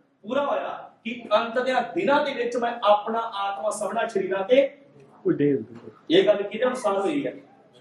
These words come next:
Speaker 1: ਜਿਹਦੇ ਬਾਰੇ ਨਬੀਆਂ ਨੂੰ ਪਹਿਲਾਂ ਤੋਂ ਆਖਿਆ ਹੈ। ਤੁਹਾਨੂੰ ਮੇਰੀ ਗੱਲ ਸਮਝ ਲੱਗ ਗਈ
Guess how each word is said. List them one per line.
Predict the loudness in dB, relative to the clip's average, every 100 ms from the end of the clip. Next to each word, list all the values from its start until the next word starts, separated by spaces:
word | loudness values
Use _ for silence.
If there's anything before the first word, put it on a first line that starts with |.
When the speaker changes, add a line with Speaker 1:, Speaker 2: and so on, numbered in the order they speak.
| -12
Speaker 1:
ਜਿਹਦੇ | 6 8 8
ਬਾਰੇ | 6 6 4
ਨਬੀਆਂ | 0 0 -6
ਨੂੰ | -4
ਪਹਿਲਾਂ | -4 -2 -2
ਤੋਂ | 0 -2 -2 -16 _ _ _ _ -6
ਆਖਿਆ | -6 0 0
ਹੈ। | 0 -4 -16 -20 -20 _ _ _ _ _ _ _ _ _ _ _ _
ਤੁਹਾਨੂੰ | 0 2
ਮੇਰੀ | 2 4
ਗੱਲ | 4
ਸਮਝ | 2 -4
ਲੱਗ | -2 -2
ਗਈ | -6